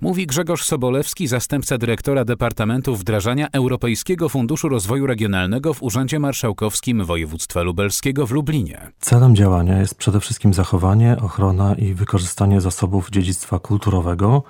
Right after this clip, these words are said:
Speaker 2: zarówno materialnego, jak i niematerialnego, oraz dziedzictwa naturalnego. Realizowane inwestycje będą miały na celu efektywne wykorzystanie potencjału kulturalnego i naturalnego. Będą miały istotny wpływ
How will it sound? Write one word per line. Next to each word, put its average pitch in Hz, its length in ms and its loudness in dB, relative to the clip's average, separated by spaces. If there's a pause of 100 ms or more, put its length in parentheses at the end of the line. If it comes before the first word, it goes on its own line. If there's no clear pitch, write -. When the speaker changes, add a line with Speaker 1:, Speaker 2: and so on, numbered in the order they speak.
(180)
Speaker 2:
zarówno 95 340 4
materialnego, 107 680 4
jak 95 240 -2
i 98 60 2
niematerialnego, 92 920 0 (180)
oraz 135 200 4
dziedzictwa 90 440 0
naturalnego. 92 280 2 (760)
Realizowane 98 580 4
inwestycje 101 720 0 (120)
będą 113 320 4
miały 107 240 4
na 101 120 2
celu 107 300 0
efektywne 110 500 2
wykorzystanie 101 600 2
potencjału 104 580 0
kulturalnego 104 720 2
i 98 80 0
naturalnego. 92 760 -4 (320)
Będą 127 260 6
miały 104 260 6
istotny 101 360 0
wpływ - 340 0